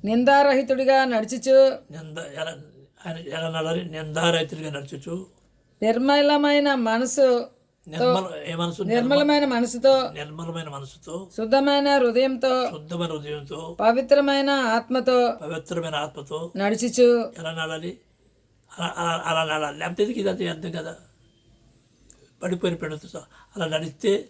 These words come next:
Speaker 1: ఆయన వైపు చూచుచు.
Speaker 2: ఎవరి, ఎవరి వైపు చూడాలి? పరిస్థితి
Speaker 1: ఆయన
Speaker 2: ఎలా
Speaker 1: బట్టి ఆనందించాలని.
Speaker 2: ఆనందించాలి.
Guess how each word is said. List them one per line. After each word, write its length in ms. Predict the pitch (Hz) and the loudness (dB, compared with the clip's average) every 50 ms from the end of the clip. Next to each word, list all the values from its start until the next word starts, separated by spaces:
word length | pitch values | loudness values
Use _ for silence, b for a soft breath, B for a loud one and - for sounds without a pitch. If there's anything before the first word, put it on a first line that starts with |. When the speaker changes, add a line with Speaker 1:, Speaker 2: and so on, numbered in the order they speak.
| - | -4
Speaker 1:
ఆయన 300 | 220 214 233 254 269 269 | 0 0 2 2 2 4
వైపు 420 | 269 277 277 269 - 277 - - 240 | 6 6 6 6 4 2 -4 -2 -2
చూచుచు. 640 | 220 226 - 240 226 240 247 247 240 240 - 165 | -2 -2 -4 -6 -2 2 2 4 4 2 -2 -4
Speaker 2:
ఎవరి, 220 | 165 170 165 165 | -6 -6 -4 -4
ఎవరి 160 | 170 170 175 180 | -4 -4 -2 -2
వైపు 200 | 180 170 170 170 | -4 -4 -6 -6
చూడాలి? 200 | 165 165 160 - | -6 -6 -6 -8
పరిస్థితి 340 | - 165 165 151 - 180 | -10 -12 -12 -10 -6 -2
Speaker 1:
ఆయన 180 | 202 226 247 262 | 0 2 2 4
Speaker 2:
ఎలా 120 | 269 277 | 2 4
Speaker 1:
బట్టి 380 | 277 269 269 269 269 - 285 277 | 4 4 4 2 4 6 6 6
ఆనందించాలని. 1000 | 262 226 202 214 226 247 254 262 254 262 254 240 247 262 247 247 247 247 - 240 | 6 4 0 -2 -2 -2 -2 0 0 0 0 0 0 2 2 4 4 4 4 2
Speaker 2:
ఆనందించాలి. 760 | 247 240 - 170 165 165 - - 170 165 170 170 165 170 - | 2 2 0 -2 -6 -10 -6 -4 -4 -2 -2 -4 -6 -8 -10